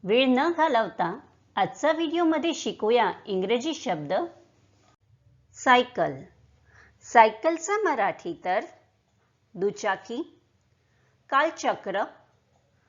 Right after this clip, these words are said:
घटनाचक्र, ऋतुचक्र, दीर्घ कालखंड किंवा सायकलवरून रिपीट करणे होत आहे.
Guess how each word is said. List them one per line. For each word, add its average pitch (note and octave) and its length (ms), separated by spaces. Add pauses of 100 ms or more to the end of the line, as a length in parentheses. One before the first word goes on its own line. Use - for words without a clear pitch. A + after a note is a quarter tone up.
(260)
घटनाचक्र, G3 920 (1160)
ऋतुचक्र, C4 800 (1120)
दीर्घ A#3 360
कालखंड G#3 680 (680)
किंवा A3 280
सायकलवरून C#4 880 (260)
रिपीट D#4+ 440
करणे D4+ 520
होत F#3+ 280
आहे. C4 420